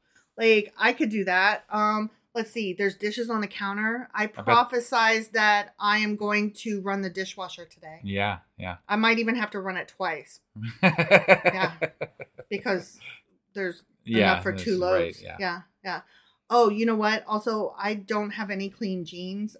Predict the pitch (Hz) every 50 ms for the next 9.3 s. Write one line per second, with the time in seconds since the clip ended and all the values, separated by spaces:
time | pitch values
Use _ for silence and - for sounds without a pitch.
0 | _ 185 185 180 175 _ - 190 185 190 185 - - 190 185 170 190 185 180 175
1 | 180 190 196 196 202 202 214 226 240 240 240 226 226 214 208 - 220 196 202 190
2 | 190 190 190 190 190 _ _ - 110 107 107 107 110 135 - _ _ _ _ -
3 | 196 202 208 202 185 - _ _ _ _ _ _ _ _ - - 185 180 175 170
4 | 165 165 180 _ - 202 202 202 202 196 - _ _ - 208 214 214 214 196 214
5 | 214 208 214 226 113 - 269 120 117 - - 226 101 107 107 104 98 95 131 131
6 | 117 - - - 123 120 117 120 113 - 113 117 139 - - - 90 101 92 85
7 | 82 87 185 196 220 233 226 _ _ _ 185 196 220 226 117 113 113 120 120 120
8 | 117 113 107 110 113 110 107 107 101 101 104 104 104 107 107 107 107 104 98 -
9 | 107 104 101 123 120